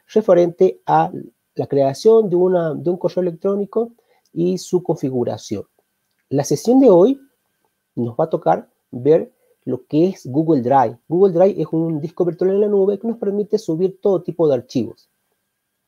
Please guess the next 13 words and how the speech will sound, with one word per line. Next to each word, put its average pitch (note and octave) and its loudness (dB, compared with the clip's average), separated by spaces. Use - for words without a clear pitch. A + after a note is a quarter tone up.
Eso E3 0
lo D3 6
vamos C#3+ 0
a C#3+ 2
ver C3+ 0
más C3+ -6
adelante. E3+ -2
La D3 2
sesión G#3 2
de G#3+ 8
mañana E3 4
vamos C#3+ -4
a, D#3 -2